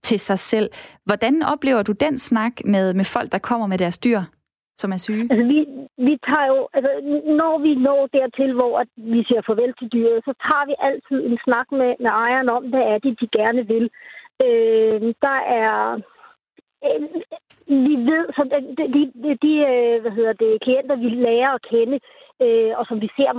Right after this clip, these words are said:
Speaker 2: meget, og hvis vi har for eksempel haft et, et, et, øh, et forløb med en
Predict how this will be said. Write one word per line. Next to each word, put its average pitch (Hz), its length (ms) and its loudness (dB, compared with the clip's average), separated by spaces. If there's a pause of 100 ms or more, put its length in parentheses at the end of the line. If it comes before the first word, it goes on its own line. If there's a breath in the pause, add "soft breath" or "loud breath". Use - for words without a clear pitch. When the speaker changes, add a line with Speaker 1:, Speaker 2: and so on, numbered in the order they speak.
Speaker 2:
meget, 240 340 2
og 269 100 0
hvis 226 200 -2
vi 233 120 2
har 226 140 2
for 233 80 -8
eksempel 247 320 -2
haft 214 120 -8 (100)
et, 208 80 -6 (120)
et, - 80 -4 (240)
et, 208 120 -6 (140)
øh, 208 360 4 (120)
et - 160 -2
forløb 277 340 2 (100)
med 233 80 2
en 220 120 0